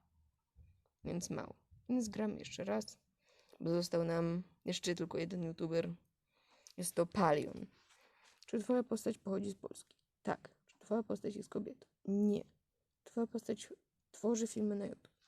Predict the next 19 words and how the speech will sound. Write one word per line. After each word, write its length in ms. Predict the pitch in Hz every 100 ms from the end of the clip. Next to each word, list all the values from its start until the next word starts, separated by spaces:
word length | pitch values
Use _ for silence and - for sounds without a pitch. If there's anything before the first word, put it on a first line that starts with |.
| _
Tak. 360 | - 208 - - _ _ _ _ _ - - - -
Czy 80 |
twoja 280 | 214 220 233 226 _ _ _
postać 380 | 220 214 214 -
kręci 360 | - 214 -
filmiki 460 | 208 - 196 202 -
o 60 | 196
Minecrafcie? 580 | 190 196 - 214 - - _ -
Tak. 400 | 233 - - - _ _ _ _ _ _ _ -
Znaczy, 320 | 214 247 247 - -
czasami. 420 | 262 254 196 - - _ _
Czy 120 | -
twoja 280 | - 214 220
postać 460 | 220 214 220 214
jest 120 | 214 202
związana 480 | 196 190 196 202
z 100 | 196
kolorem 500 | - 190 190 190 190
zielonym? 380 | 190 196 170 -